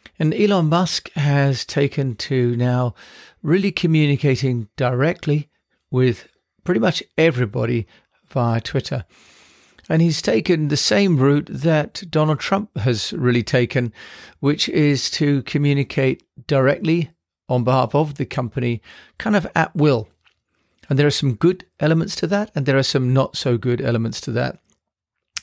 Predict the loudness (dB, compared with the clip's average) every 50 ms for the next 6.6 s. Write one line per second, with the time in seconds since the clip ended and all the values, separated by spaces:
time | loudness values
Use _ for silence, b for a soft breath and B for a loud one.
0 | -8 -4 -2 0 2 2 2 2 2 2 2 2 2 2 2 2 2 2 2 0
1 | -2 -2 -2 0 0 0 0 -4 -6 -6 -4 -4 -2 -2 -4 -6 -6 -4 -4 -4
2 | -2 0 0 0 0 -2 -2 0 2 2 2 2 0 0 -2 -4 -4 -4 -6 -4
3 | -2 0 0 0 0 -2 B B B B B B B B -8 -6 -4 -4 -2 0
4 | 0 0 0 0 0 0 -2 -2 -2 -2 -2 -2 -2 -4 -4 -4 -2 -2 0 0
5 | 2 2 2 0 -2 -2 -2 -2 -2 0 -2 -6 -4 -2 0 0 0 0 0 0
6 | 0 0 0 -2 -4 -4 -2 0 0 0 0 0